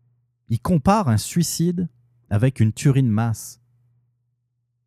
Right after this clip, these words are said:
Le gars, il s'est arrêté dans un stationnement d'une école, il aurait pu s'arrêter dans le stationnement d'une épicerie. C'est un addon. L'école était fermée, il n'y avait personne, il était tranquille,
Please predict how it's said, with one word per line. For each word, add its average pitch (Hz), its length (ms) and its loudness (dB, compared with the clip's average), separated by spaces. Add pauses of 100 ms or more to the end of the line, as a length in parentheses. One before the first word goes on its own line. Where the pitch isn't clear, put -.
(500)
Le 143 140 8
gars, 220 160 2
il 208 80 0
s'est - 160 -2
arrêté 160 340 2
dans 131 220 4
un 139 60 4
stationnement 175 600 2
d'une 160 220 2
école, 185 320 2
il 143 160 4
aurait 151 160 2
pu 220 160 -4
s'arrêter 156 400 0
dans 151 100 2
le 120 40 2
stationnement 180 520 0
d'une 139 180 2
épicerie. 240 500 -4 (220)
C'est - 220 0
un 208 140 4
addon. 147 400 2 (1200)
L'école 131 380 4
était 139 200 4
fermée, 143 360 2
il 208 60 0
n'y 151 60 4
avait 113 180 2
personne, 156 680 -2
il 104 120 -2
était 107 180 0
tranquille, 151 560 -2